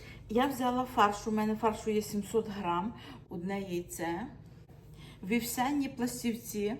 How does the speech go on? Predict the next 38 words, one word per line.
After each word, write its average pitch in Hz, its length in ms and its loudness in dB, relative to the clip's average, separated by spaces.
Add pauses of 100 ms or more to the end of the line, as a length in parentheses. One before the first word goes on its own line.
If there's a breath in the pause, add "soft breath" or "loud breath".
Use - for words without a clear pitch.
(380 loud breath)
я 240 160 6
взяла 208 380 4
їх 220 200 2
двісті 214 360 -2
грам 208 420 2
і 220 60 2
намочила 214 540 2
кип'ятком. 202 680 -6 (280 loud breath)
І 208 60 0
вони 226 240 6
в 233 40 6
мене 226 280 4
так 208 240 0
набухли, 233 640 0
і 220 200 2
вони 214 240 0
тепер 214 340 -2
такі, 214 260 -2
знаєте, 214 420 -2
вже 185 220 -2 (260 loud breath)
гарні, 180 380 2
вже 185 160 -2
можна 214 340 2
з 190 100 -4
них 226 180 0
щось 233 280 -2
робити. - 540 -2 (1040 loud breath)
Вже 220 220 2
вони 214 220 2
є 208 180 4
м'ягесенькі, 240 1000 2
такі 214 300 4
гнучкі, 202 800 -2 (180)
вже 202 180 0
можна 214 420 4
з 185 100 -8
них 240 220 2
щось 220 340 6